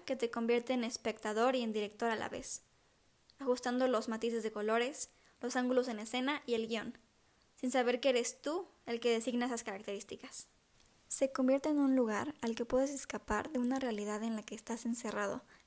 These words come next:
hacia la libertad total. Un segundo de poder, un destello del futuro, en el que puedes conocer lo que aún no ha pasado, solo para experimentarlo después. Algo ya visto, déjà vu. Caras creadas a partir de un recuerdo o una mirada periférica.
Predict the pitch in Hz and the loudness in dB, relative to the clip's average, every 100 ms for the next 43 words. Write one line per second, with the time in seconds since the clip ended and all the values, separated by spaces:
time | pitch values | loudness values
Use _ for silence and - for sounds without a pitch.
0 | - 233 214 208 208 208 208 220 - 220 | -6 -2 0 2 2 0 -2 -4 -4 -6
1 | 226 254 - _ - 269 294 311 277 277 | -4 -6 -10 _ -6 0 4 4 6 4
2 | 285 240 220 202 190 - _ _ _ _ | 2 2 0 -4 -4 -8 _ _ _ _
3 | _ 247 262 262 277 - 277 269 233 - | _ -4 0 2 2 4 6 6 4 -2
4 | 214 208 233 - _ _ _ _ - 247 | -4 -4 -4 -12 _ _ _ _ -6 -2
5 | 240 247 254 269 285 262 214 233 240 262 | 0 0 4 6 4 2 -2 -2 2 2
6 | 254 233 247 247 247 233 233 240 208 - | 4 2 2 2 0 2 2 4 2 -2
7 | - - _ _ - 254 254 226 220 - | -10 -20 _ _ 2 2 4 0 0 -4
8 | 208 202 220 214 220 - - - - - | -4 -4 -4 0 0 -2 -6 -8 -8 -10
9 | _ _ _ _ _ _ _ - 254 262 | _ _ _ _ _ _ _ 2 4 6
10 | 254 233 220 220 - 254 - _ _ _ | 6 4 2 -4 -8 -12 -16 _ _ _
11 | 226 240 233 202 208 220 - _ _ _ | 2 4 2 0 -2 -6 -18 _ _ _
12 | _ _ _ _ _ - 285 330 359 247 | _ _ _ _ _ -2 2 2 2 0
13 | 220 226 285 - 240 233 226 240 233 247 | 0 2 2 0 0 -2 0 0 0 -2
14 | 226 220 226 240 277 - 240 240 233 220 | -4 -2 0 2 2 2 0 0 0 0
15 | 220 220 214 214 - 214 - - | 0 -2 -2 -6 -6 -8 -8 -12